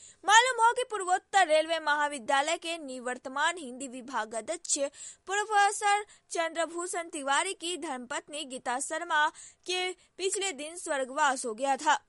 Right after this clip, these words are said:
श्रद्धांजलि सभा से पूर्व हरिहरनाथ मंदिर न्यास समिति के अध्यक्ष व पूर्व बिहार के डीजीपी गुप्तेश्वर पांडे, न्यास समिति के सचिव विजय कुमार सिंह लल्ला, मंदिर के मुख्य अर्चक आचार्य सुशील चंद्र शास्त्री ने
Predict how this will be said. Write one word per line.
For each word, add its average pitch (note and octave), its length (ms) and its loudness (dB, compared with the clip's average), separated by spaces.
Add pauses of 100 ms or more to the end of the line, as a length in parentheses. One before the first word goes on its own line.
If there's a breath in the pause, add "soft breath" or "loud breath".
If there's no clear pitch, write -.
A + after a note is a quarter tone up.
(240)
श्रद्धांजलि C4+ 520 -2
सभा D4 300 0
से D#4 160 -6
पूर्व D4 280 -4
हरिहरनाथ C#4+ 600 -2
मंदिर C#4 360 -8
न्यास D4 260 -2
समिति C#4+ 400 -8
के D#4 120 -6
अध्यक्ष D#4 420 -2
व D#4+ 160 -2
पूर्व F#4 420 -6 (520 loud breath)
बिहार F#4 520 2
के G4 220 -6
डीजीपी E4 540 -4
गुप्तेश्वर C#4+ 640 -4
पांडे, E4 600 2 (280 loud breath)
न्यास C4 340 -2
समिति D#4 440 -8
के D#4+ 160 -8
सचिव D#4 560 -6
विजय C4 360 -6
कुमार A#3+ 340 -8
सिंह A#3 260 -6
लल्ला, D#4 420 6 (380 loud breath)
मंदिर A4 300 2
के A4 180 -4
मुख्य G#4 280 -6
अर्चक F#4+ 420 -2
आचार्य D4+ 520 -2
सुशील C#4+ 420 -6
चंद्र C4 360 -6
शास्त्री F#4 520 -4
ने D#4 280 0